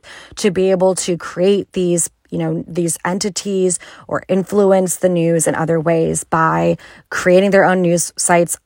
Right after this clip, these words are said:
online, by, as we found in previous reporting, literally spending money through a consulting firm to influence the exact articles the way that they wanted them to be.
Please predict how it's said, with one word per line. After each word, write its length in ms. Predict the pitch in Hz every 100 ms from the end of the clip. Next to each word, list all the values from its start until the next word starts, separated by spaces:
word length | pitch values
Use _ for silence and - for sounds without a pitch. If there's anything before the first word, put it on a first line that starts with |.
| -
online, 720 | 170 175 170 170 170 165 170 -
by, 440 | 175 165 170 170 -
as 200 | 175 165
we 80 | 170
found 260 | 170 165
in 140 | 165 160
previous 520 | - 233 202 196 -
reporting, 600 | 180 - 170 170 165 160 - - _
literally 640 | 208 220 262 254 240 214 185
spending 600 | - - 175 185 185 180
money 360 | 175 170 170
through 500 | 170 - 180 185 180
a 60 | 170
consulting 580 | - 175 - 156 - 160
firm 400 | - 160 160 156
to 300 | - 165 -
influence 640 | 190 175 170 170 160 156 -
the 60 |
exact 460 | 165 151 156 160 - -
articles 540 | 151 160 170 165 165
the 100 | 170
way 160 | 160 139
that 160 | 175
they 120 | 165
wanted 340 | 170 165 - 175
them 200 | 147 175
to 140 | -
be. 340 | 165 120 127